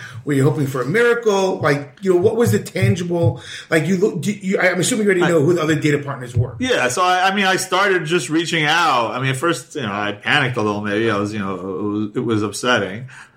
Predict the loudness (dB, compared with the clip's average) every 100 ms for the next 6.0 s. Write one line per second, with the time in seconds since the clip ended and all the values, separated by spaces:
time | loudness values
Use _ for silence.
0 | _ -4 0 4 4 4 2 2 0 -2
1 | 2 4 4 2 2 4 4 2 0 -2
2 | 0 2 2 2 0 2 4 2 2 0
3 | -4 -4 -4 -2 0 0 2 2 0 -2
4 | -8 -6 -4 -4 -4 -2 2 4 4 2
5 | -4 -10 -8 -8 -8 -8 -6 -6 -8